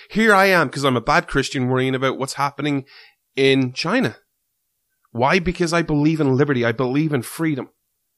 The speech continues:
They believe in suspre-, uh, suspending speech. They depress and repress people's rights. They have repressed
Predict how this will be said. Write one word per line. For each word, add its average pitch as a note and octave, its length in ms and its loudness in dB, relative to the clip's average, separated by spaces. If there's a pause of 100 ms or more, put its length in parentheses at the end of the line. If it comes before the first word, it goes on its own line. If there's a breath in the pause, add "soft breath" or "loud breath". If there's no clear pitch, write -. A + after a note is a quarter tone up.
(580)
They F#3 140 6
believe F#3 440 2
in G#3+ 80 4
suspre-, F#3 440 0 (280)
uh, C#3 240 4 (240 soft breath)
suspending F#3+ 600 0
speech. - 520 -4 (880 soft breath)
They G3+ 220 4 (360)
depress G#3+ 720 2
and E3+ 200 4
repress F3 460 0
people's E3+ 440 -4
rights. D3 500 -4 (960 soft breath)
They F3+ 120 4
have F3 200 2
repressed F3+ 580 0